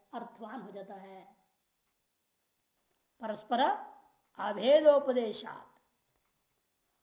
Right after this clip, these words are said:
अभिधान अभिधेय और एकत्व प्रतिपत्ति, अभिधान और अभिधेय का भी एकत्व बोध हो जाता है। सापि विफला, लेकिन यदि कोई कह सकता है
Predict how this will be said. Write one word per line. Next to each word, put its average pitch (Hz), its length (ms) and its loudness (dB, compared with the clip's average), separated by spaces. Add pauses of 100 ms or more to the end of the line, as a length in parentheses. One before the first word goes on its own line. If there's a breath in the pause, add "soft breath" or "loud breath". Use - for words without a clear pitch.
(200)
अभिधान 247 560 0
अभिधेय 262 380 2
और 254 300 0
एकत्व 220 340 -10
प्रतिपत्ति, 170 540 -20 (880)
अभिधान 233 480 -4
और 269 100 -2
अभिधेय 214 400 -2
का 247 180 -4
भी 190 300 -6 (320)
एकत्व 226 380 -8
बोध 185 180 -10
हो 185 120 -14
जाता 180 220 -20
है। 160 200 -20 (800)
सापि 247 640 -4
विफला, 233 420 -2 (880)
लेकिन 214 180 -8
यदि 233 100 -4
कोई 247 180 -2
कह 269 160 0
सकता 285 320 -2
है 277 160 -4